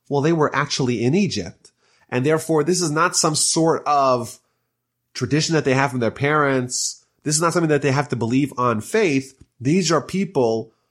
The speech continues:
that experienced sensorily, with their own eyes, with their own ears, with their own experiences. They themselves were privy to these miracles. They themselves were taken, so to speak, on the wings of eagles.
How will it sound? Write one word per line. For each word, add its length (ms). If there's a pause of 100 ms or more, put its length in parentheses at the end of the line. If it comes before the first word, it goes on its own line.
(260)
that 120
experienced 960 (160)
sensorily, 1200
with 180
their 160
own 200
eyes, 420
with 120
their 120
own 160
ears, 400
with 140
their 160
own 260
experiences. 1160 (160)
They 360
themselves 1300 (680)
were 140
privy 340
to 120
these 180
miracles. 720 (160)
They 180
themselves 360
were 100
taken, 380
so 120
to 60
speak, 500
on 100
the 80
wings 300
of 80
eagles. 720